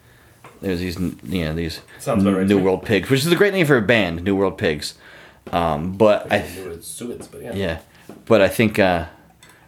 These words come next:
Speaker 1: I think I will actually do a band called New World Vultures, which is another. I'm working on this
Speaker 2: This
Speaker 1: band.
Speaker 2: podcast is a never-ending font of, bon-, of band names. You already had gr-, creeping growth form
Speaker 1: I know.
Speaker 2: that you
Speaker 1: It's
Speaker 2: still
Speaker 1: true.
Speaker 2: haven't used. Um, then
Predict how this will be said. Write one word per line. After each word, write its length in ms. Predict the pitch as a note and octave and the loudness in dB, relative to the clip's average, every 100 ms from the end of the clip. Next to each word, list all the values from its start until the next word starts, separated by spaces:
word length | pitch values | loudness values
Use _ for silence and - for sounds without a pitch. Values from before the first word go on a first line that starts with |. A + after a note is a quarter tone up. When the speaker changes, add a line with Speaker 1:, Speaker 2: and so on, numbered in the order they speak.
| - | -6
Speaker 1:
I 80 | G#2+ | 0
think 180 | A2 G#2 | 2 4
I 120 | G#2 | 4
will 240 | G2+ F#2+ D#2 | 4 2 0
actually 340 | F2+ - F#2 | -4 -4 -6
do 260 | D#2+ F#2+ F#2 | -2 0 2
a 60 | |
band 340 | D#2+ F2 E2 D#2 | 4 2 2 0
called 220 | E2 D#2+ | 0 0
New 140 | E2+ | 2
World 200 | D#2+ D#2 | 2 0
Vultures, 580 | D2+ C#2+ D#2+ C#2+ C2 - - - - - - - _ _ - | -2 -6 -6 -6 -6 -10 -18 -20 -20 -20 -20 -20 _ _ -16
which 160 | E2 D#2+ | -10 -6
is 120 | D2+ | -4
another. 320 | D#2 C2+ D2 - - - - - - - - - - - - | -2 -2 -4 -8 -20 -20 -20 -20 -20 -20 -20 -20 -20 -16 -6
I'm 60 | |
working 240 | C#2+ C#2 C#2+ | -4 -2 -4
on 100 | B1+ | -4
this 120 | E3+ | -2
Speaker 2:
This 80 | G#3 | 0
Speaker 1:
band. 120 | A#1+ F3 | 0 0
Speaker 2:
podcast 200 | F3 A#2+ | 0 -2
is 120 | A2 G#2 | -4 -6
a 60 | |
never-ending 600 | G2+ G#2+ G#2 G2+ G#2+ G2+ | -4 -2 -2 -4 -6 -8
font 300 | F#2 G#2 G#2 | -6 -4 -4
of, 140 | F2+ F2 | -4 -4
bon-, 260 | G2+ G2+ | -4 -4
of 160 | G#2+ F#2+ | -8 -8
band 180 | G#2 G2 | -8 -8
names. 220 | E2+ F2 | -10 -2
You 80 | C3+ | 2
already 220 | D#3+ D3+ | 2 2
had 180 | B2+ G#2+ | -2 -4
gr-, 80 | A2 - | -10 -10
creeping 320 | - C#3 A2 | -6 -4 -4
growth 260 | G2+ A2+ A2 | -2 -2 -2
form 280 | G2 D#2+ D#2+ - - - | -6 -10 -12 -18 -16 -4
Speaker 1:
I 100 | D2+ | 0
know. 220 | D#2+ D#2 | 2 0
Speaker 2:
that 180 | E2 - | -2 -8
you 60 | G#2 | -8
Speaker 1:
It's 80 | |
Speaker 2:
still 160 | - - | -2 2
Speaker 1:
true. 100 | F#2 | 2
Speaker 2:
haven't 120 | D#2+ D2 | 0 -6
used. 160 | - - - - - - B2 | -12 -20 -20 -20 -20 -10 -2
Um, 400 | B2+ B2+ C3 - - - - - | -2 -2 -6 -12 -20 -20 -18 -8
then 480 | C#3+ C#3+ C#3 C3+ | 0 2 2 -2